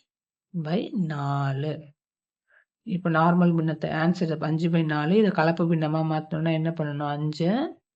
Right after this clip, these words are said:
நாலால வகுக்கணும். ஒரு நாள் நாலு, மீதி ஒண்ணு.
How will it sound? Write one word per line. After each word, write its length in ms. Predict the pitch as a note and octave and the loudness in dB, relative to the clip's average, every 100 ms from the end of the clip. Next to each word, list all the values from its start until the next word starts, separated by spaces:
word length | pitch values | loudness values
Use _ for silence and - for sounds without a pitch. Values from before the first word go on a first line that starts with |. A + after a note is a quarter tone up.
| - | -8
நாலால 540 | D#3 D3+ D#3 D3+ C#3+ D#3 A#3 G3+ | -4 -2 -2 -2 -2 -2 0 0
வகுக்கணும். 760 | D3+ D3 C#3+ C3+ C3+ D#3+ D3+ C#3 - _ _ _ _ _ _ _ _ _ _ F3 | -2 -6 -8 -6 -2 -2 -4 -8 -14 _ _ _ _ _ _ _ _ _ _ 2
ஒரு 220 | F3 E3 | 4 4
நாள் 420 | D#3+ G#3 C#4+ C#4+ | 2 2 0 -4
நாலு, 520 | F3+ D#3 C#3+ C#3 D3+ | -6 -6 -4 -4 -4
மீதி 400 | D3 D3+ D3 F3 | -4 -6 -2 0
ஒண்ணு. 680 | E3+ C#3+ C3+ C3+ C3 C3+ C#3 | 0 -2 -4 -4 -6 -6 -6